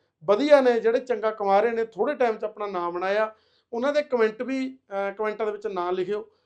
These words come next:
ਆਪਾਂ ਇੱਕ ਵੀਡੀਓ ਬਣਾਵਾਂਗੇ ਤੇ ਉਹ ਵੀਡੀਓ ਸਾਰਿਆਂ ਦੀਆਂ ਆਪਾਂ ਆਉਣ ਵਾਲੇ ਸਮੇਂ ਦੇ ਵਿੱਚ ਲੈ ਕੇ ਆਵਾਂਗੇ। ਹੁਣ ਆਰ ਜੇ ਐਸ ਬਲੌਗਸ ਵਾਂਗੂ ਨਵੀਂ ਵੀਡੀਓ ਦੇ ਵਿੱਚ ਮਿਲਾਂਗੇ। ਜੇਕਰ ਤੁਸੀਂ ਵੀ ਆਪਣਾ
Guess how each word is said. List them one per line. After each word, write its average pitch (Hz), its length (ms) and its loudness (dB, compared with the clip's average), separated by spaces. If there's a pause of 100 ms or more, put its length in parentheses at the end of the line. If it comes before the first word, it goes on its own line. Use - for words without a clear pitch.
(140)
ਆਪਾਂ 208 200 -2
ਇੱਕ 220 100 -8
ਵੀਡੀਓ 196 300 -2
ਬਣਾਵਾਂਗੇ 175 600 -6 (340)
ਤੇ 202 280 2 (120)
ਉਹ 233 140 6
ਵੀਡੀਓ 202 520 0 (220)
ਸਾਰਿਆਂ 247 440 4
ਦੀਆਂ 226 180 0
ਆਪਾਂ 202 300 -4 (280)
ਆਉਣ 202 180 4
ਵਾਲੇ 196 140 0
ਸਮੇਂ 208 240 -4
ਦੇ 226 80 0
ਵਿੱਚ 196 260 -6 (340)
ਲੈ 196 140 6
ਕੇ 185 140 -2
ਆਵਾਂਗੇ। 151 400 -6 (280)
ਹੁਣ 233 100 6
ਆਰ 226 380 6
ਜੇ 240 140 2
ਐਸ 208 100 0
ਬਲੌਗਸ 214 360 0
ਵਾਂਗੂ 214 240 -4
ਨਵੀਂ 196 260 -2
ਵੀਡੀਓ 202 220 -6
ਦੇ 202 80 -10
ਵਿੱਚ 196 180 -12
ਮਿਲਾਂਗੇ। 196 500 -2 (300)
ਜੇਕਰ 226 340 6
ਤੁਸੀਂ 233 260 -6
ਵੀ 269 100 -4
ਆਪਣਾ 220 500 4